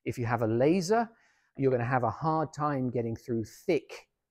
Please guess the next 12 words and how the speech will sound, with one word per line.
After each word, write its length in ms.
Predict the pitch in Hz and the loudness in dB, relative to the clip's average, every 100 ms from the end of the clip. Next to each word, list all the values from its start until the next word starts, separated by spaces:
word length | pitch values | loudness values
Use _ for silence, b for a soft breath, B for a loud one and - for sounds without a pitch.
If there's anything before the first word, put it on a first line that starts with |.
| _ | _
high 340 | - 156 151 | -6 -2 0
density 500 | 143 127 120 - 117 | 2 0 0 -8 -10
fiberboard. 580 | - 110 107 92 90 90 | -6 -4 -4 -6 -10 -8
This 160 | 110 107 | -10 -10
is 80 | |
why 240 | 104 101 101 | -4 -2 -2
we 140 | 101 | -4
provide 520 | 98 95 98 98 98 - | -4 -6 -4 -4 -6 -6
a 40 | |
medium 600 | 98 110 143 160 135 110 101 | -8 -2 0 0 -2 -4 -6
density 400 | 104 104 - 95 | -10 -12 -18 -18
fiberboard. 580 | - 92 85 87 98 98 | -14 -14 -16 -14 -12 -12